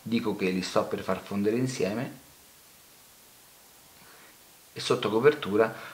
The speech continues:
lascio sfare giù l'elastico. Quindi rivediamo da capo, pollice indice così, gesto e libero, uno e due, poi vado sopra, ripasso e faccio vedere che di nuovo si sono intrecciati.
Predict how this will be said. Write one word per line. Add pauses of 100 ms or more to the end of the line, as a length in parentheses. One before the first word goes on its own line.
lascio
sfare
giù
l'elastico. (280)
Quindi (200)
rivediamo
da
capo,
pollice
indice
così, (480)
gesto (460)
e (100)
libero, (120)
uno (360)
e
due, (540)
poi
vado
sopra, (200)
ripasso (520)
e
faccio
vedere
che
di
nuovo
si
sono
intrecciati.